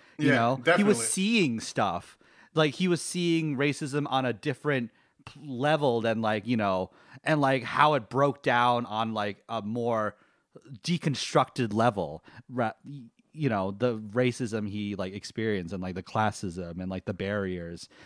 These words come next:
Speaker 1: Like, he as Kanye West had it
Speaker 2: Yeah.
Speaker 1: experienced.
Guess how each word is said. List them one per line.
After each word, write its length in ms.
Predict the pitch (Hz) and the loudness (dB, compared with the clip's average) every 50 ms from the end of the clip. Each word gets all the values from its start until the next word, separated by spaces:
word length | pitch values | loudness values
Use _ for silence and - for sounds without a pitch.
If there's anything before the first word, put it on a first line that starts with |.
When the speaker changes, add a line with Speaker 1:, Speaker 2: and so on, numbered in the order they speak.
| - - | -2 -2
Speaker 1:
Like, 160 | 131 131 - _ _ | -2 -2 -2 _ _
he 320 | - - - 220 233 233 | -8 2 4 6 6 8
as 120 | 208 175 - | 6 4 4
Kanye 520 | - - 180 180 190 185 170 165 151 143 131 | 2 4 4 4 6 4 4 6 6 6 6
West 500 | 113 120 170 165 - - - - - - _ _ _ | 6 6 6 6 4 -2 -12 -12 -14 -16 _ _ _
had 180 | - 127 117 107 | 2 2 2 4
it 260 | 107 101 98 - 147 | 2 -2 -4 -4 -4
Speaker 2:
Yeah. 180 | 143 131 123 120 - _ _ | -2 -2 -2 -4 -8 _ _
Speaker 1:
experienced. 760 | - 151 - - - 123 101 85 78 73 71 - - - - | -10 -10 -10 -6 -4 -4 -4 -4 -6 -12 -18 -18 -20 -20 -20